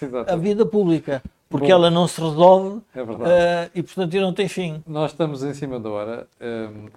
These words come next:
Speaker 1: quero lembrar, porque eu não o fiz no princípio deste programa, que este canal, isto só me responsabiliza a mim, ok? Tem uma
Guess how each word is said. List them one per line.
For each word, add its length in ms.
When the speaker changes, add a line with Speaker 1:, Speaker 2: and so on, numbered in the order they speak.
Speaker 1:
quero 480
lembrar, 400
porque 160
eu 60
não 160
o 60
fiz 220
no 120
princípio 340
deste 220
programa, 340
que 100
este 120
canal, 380
isto 120
só 120
me 40
responsabiliza 640
a 20
mim, 160
ok? 280
Tem 380
uma 580